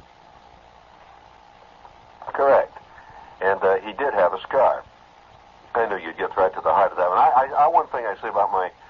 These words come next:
listeners, they have fantastic, uh, insight into things. They just drive right into the facts. And he was called Scarface because he had a scar. And he was very sensitive about it. Uh, and by the way, nobody ever called Scarface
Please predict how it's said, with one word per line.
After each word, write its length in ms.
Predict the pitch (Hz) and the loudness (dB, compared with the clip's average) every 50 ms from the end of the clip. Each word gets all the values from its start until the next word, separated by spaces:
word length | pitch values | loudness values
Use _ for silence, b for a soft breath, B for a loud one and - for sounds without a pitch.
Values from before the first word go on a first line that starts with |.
| B B B B - | B B B B -6
listeners, 420 | - 92 - - - - 92 85 98 | -4 -4 -4 -4 -6 -10 -8 -4 -2
they 60 | 95 | -2
have 140 | 90 92 - - | -4 -4 -4 -4
fantastic, 680 | 104 98 95 - - - 165 156 - - - - - - - B B B B B B B B B - | -4 -4 -6 -6 -2 2 2 2 2 0 -6 -16 -16 -16 -18 B B B B B B B B B -4
uh, 240 | 82 80 78 85 - - | -2 -2 -2 -4 -4 -4
insight 540 | 117 123 120 113 - - - 80 73 76 - | -2 -4 -4 -4 -4 -2 0 0 0 -2 -4
into 180 | - 78 80 80 - | -10 -12 -14 -8 -6
things. 220 | - 87 85 82 - | -4 -4 -4 -4 -6
They 120 | 104 104 | -8 -8
just 180 | - 107 98 - - - - | -8 -8 -10 -10 -14 -16 -6
drive 320 | - 107 113 117 117 110 | 0 4 4 6 6 4
right 240 | 104 107 104 101 92 | 4 2 2 2 0
into 180 | 92 92 92 90 | -4 -6 -6 -6
the 140 | 78 - - - | -8 -6 0 2
facts. 340 | 110 92 90 87 - - - B B B B B B B B B B - | 4 4 4 4 0 -4 -12 B B B B B B B B B B -6
And 140 | 101 98 127 | -4 -4 -4
he 100 | 156 214 | -4 -4
was 160 | 226 214 - - | -4 -4 -4 0
called 240 | - - - - - | 4 6 6 6 4
Scarface 560 | - - - 151 175 190 - - 101 95 95 - - | 2 2 2 2 2 2 0 -4 -8 -8 -8 -12 -16
because 260 | 131 117 - 135 - | -14 -10 -8 -8 -8
he 60 | 135 | -6
had 240 | 135 127 156 175 160 | -2 2 2 2 2
a 80 | 151 - - | 2 -4 -6
scar. 500 | - - 202 196 175 180 - - 147 - - - - - B B B B B B B B B - | -2 0 2 2 4 2 2 0 -2 -6 -12 -18 -20 -20 B B B B B B B B B -8
And 120 | 92 95 | -6 -6
he 60 | 113 120 | -6 -6
was 140 | 117 113 - | -8 -6 -2
very 240 | - 175 190 175 143 - - | 0 0 0 0 -2 -4 -4
sensitive 460 | 156 151 139 - - - 113 104 - | -4 -4 -4 -6 -10 -8 -8 -8 -8
about 360 | 90 - 120 127 127 107 85 | -4 0 4 4 4 4 2
it. 120 | 78 73 - - | 0 -6 -10 -6
Uh, 160 | 98 90 85 - B B B B B B B B - | -4 -4 -4 -4 B B B B B B B B -6
and 80 | 95 101 | 0 2
by 180 | 117 139 175 | 2 4 4
the 80 | 175 170 | 2 2
way, 160 | - - 110 110 117 135 | 0 0 -2 -2 -2 2
nobody 440 | 165 196 202 185 175 170 160 147 | 4 4 6 6 4 4 2 -2
ever 220 | 143 139 135 139 139 | -4 -2 -2 -2 -4
called 560 | - - 139 143 139 139 139 139 135 135 - - b b b b b b - - | 0 2 4 4 4 4 4 2 0 -2 -4 -10 b b b b b b -20 -18
Scarface 600 | - - - 127 131 131 127 - 113 98 95 95 | -6 0 2 2 2 2 0 -2 -4 -4 -4 -6